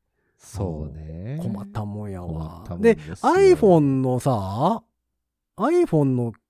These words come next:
Speaker 2: カレンダーかな。あの、
Speaker 1: はあはあはあ。
Speaker 2: そのままずーっとスクロールしていくパターンのやつありますやん。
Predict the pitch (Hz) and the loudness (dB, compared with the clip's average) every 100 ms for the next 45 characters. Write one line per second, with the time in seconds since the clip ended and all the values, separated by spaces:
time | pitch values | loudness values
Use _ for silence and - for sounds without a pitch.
0 | - 143 147 135 98 85 - 101 92 - | -4 0 2 2 -2 -8 -10 -10 -10 -6
1 | 175 170 165 101 104 175 311 311 294 277 | 0 2 2 0 -2 2 6 8 8 6
2 | 190 226 269 277 277 _ 180 143 - - | 2 0 0 0 0 _ 4 4 4 6
3 | 202 262 185 127 - 120 117 117 - - | 8 8 8 4 0 -4 -4 0 0 2
4 | 117 92 82 85 80 80 90 | -2 -2 -8 -10 -10 -12 -14